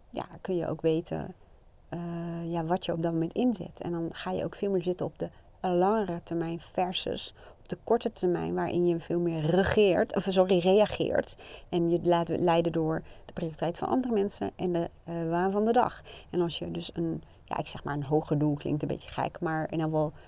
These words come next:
ehm, wel wat op de langere termijn. Als je dat helder hebt, dan ga je andere keuzes maken. Net als in de opvoeding, als mensen op een gegeven moment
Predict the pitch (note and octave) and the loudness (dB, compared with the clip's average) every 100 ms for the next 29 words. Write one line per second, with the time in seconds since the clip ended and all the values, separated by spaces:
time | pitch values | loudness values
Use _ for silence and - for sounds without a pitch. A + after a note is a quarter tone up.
0 | - - - D#3+ D#3+ D#3 D#3 D#3 D#3+ E3 | -20 -20 -12 -8 -4 -2 0 0 2 4
1 | E3 E3 - D#3 D#3+ D#3+ F3 F3 E3 - | 4 0 -2 0 4 6 6 4 -2 0
2 | E3 D#3 D#3 E3 E3+ - - - - - | 2 2 0 -2 -4 -6 -14 -20 -20 -20
3 | - - E3+ E3+ F#3+ - F3+ F#3 D#3+ D#3 | -20 -12 -4 8 8 10 10 10 10 6
4 | D#3+ - - - - - - - - - | 2 -2 -4 -14 -16 -20 -20 -20 -20 -16
5 | - F3+ F3 F3+ D#3+ E3+ - - - - | -10 -6 -2 -2 -2 -6 -4 -2 -2 -4
6 | - - F#2+ - - A#3 A3+ C4 A3 B3 | -8 -8 -8 -6 0 0 2 0 2 0
7 | - F#3+ F3 G#3 - F#3+ G3+ G3 - F#3 | 0 0 2 2 0 0 4 4 4 2
8 | F#3 F3+ F3+ - G3+ F#3+ F3+ | 2 -2 -4 0 0 2 0